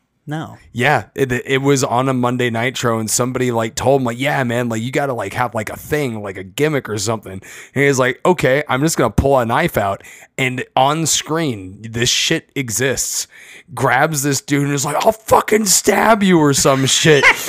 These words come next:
Speaker 2: And he has a fucking knife on Monday Nitro. It's fucking hilarious.
Speaker 1: That's just so stupid.
Speaker 2: Yes.
Speaker 1: Uh, yeah, Three Count I liked.
Speaker 2: Yeah.
Speaker 1: The idea of this boy band. Uh,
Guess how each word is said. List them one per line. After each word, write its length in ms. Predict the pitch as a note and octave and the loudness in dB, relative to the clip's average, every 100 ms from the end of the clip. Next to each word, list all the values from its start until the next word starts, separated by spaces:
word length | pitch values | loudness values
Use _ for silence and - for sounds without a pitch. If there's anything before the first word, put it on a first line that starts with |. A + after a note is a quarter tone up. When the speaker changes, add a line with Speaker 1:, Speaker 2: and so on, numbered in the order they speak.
| A#4 - | -2 2
Speaker 2:
And 120 | G3+ | 4
he 120 | G#3+ G#3+ | 4 4
has 320 | F#3 G3 G#3 | 4 6 4
a 60 | E3+ | 2
fucking 580 | - - G#3+ G#3+ F#3+ | 2 4 4 4 2
knife 320 | F3 E3+ E3 - | 2 2 0 0
on 220 | D3 D3 D3 | 0 2 0
Monday 480 | C#3 C#3+ D#3 D3 | 0 0 4 2
Nitro. 500 | C3+ A#2 A#2+ G2+ F#2 - | 4 0 -4 -4 -6 -6
It's 180 | C3+ - | -8 -8
fucking 540 | - - C3 - B2 | -12 -2 -2 0 -6
hilarious. 600 | G2+ G2+ F#2+ F#2 E2+ - _ | -4 -6 -6 -8 -8 -12 _
Speaker 1:
That's 260 | - B2+ - | -12 -10 -12
just 220 | B2+ - _ | -20 -20 _
so 200 | - - A#2 | -20 -20 -20
stupid. 520 | - - B2+ A#2 A2+ - _ | -20 -20 -20 -20 -20 -20 _
Speaker 2:
Yes. 440 | C3+ A#2+ G#2 - - _ _ - | 0 0 -2 -6 -8 _ _ -8
Speaker 1:
Uh, 580 | C#3+ C#3+ C#3 C3+ B2+ A#2+ | -4 -2 -2 -2 -4 -8
yeah, 220 | - D3 A#2 | -8 -6 -6
Three 300 | - D3+ C#3+ | -8 -8 -6
Count 280 | D3 A#2 | -8 -8
I 120 | A2 G#2 | -10 -10
liked. 440 | A2 G2 G2+ - | -10 -12 -14 -2
Speaker 2:
Yeah. 220 | C3 C3 | 2 2
Speaker 1:
The 80 | B2+ | 0
idea 320 | A#2 A#2 A2+ | -4 -6 -10
of 100 | A2+ | -10
this 200 | A2 A2+ | -14 -16
boy 440 | - A2 A#2+ A#2+ A#2 | -16 -16 -10 -8 -8
band. 500 | A2+ A2+ A2 A2 G#2 _ _ _ _ _ | -10 -10 -12 -14 -18 _ _ _ _ _
Uh, 340 | C#3+ B2 A#2+ | -6 -4 -4